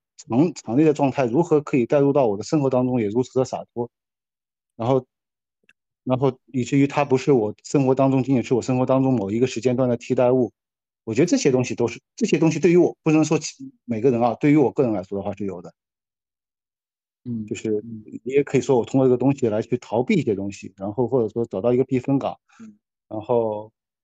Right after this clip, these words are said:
Speaker 1: 对，然后个性上面有一些那个，也，我也不想去定义啊，但是可能是有一些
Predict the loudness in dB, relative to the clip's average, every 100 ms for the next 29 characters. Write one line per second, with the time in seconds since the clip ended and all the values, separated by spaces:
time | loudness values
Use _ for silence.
0 | _ _ _ _ -6 -4 -4 -2 0 0
1 | 0 2 2 2 2 2 2 0 0 2
2 | 2 2 -4 _ _ _ _ _ -6 -4
3 | -2 -4 -6 -10 _ _ _ -10 -8 -4
4 | 0 2 4 2 -4 -6 0 2 4 2
5 | 0 0 -2 -2 -4 -2 0 0 0